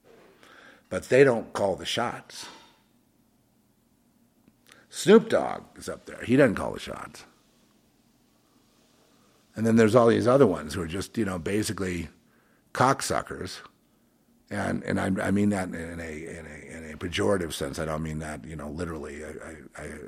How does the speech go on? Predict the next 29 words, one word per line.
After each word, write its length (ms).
I 60
don't, 360
uh, 240
I 80
think 200
it'd 220
be 60
the 160
other 160
way 160
around 480
if 120
you're 180
a 40
big 260
bully. 340
But, 400
but 380
I 80
don't 160
mean 140
it 100
sexually. 540
I 40
just 220
mean, 340
you 80
know, 240
low, 580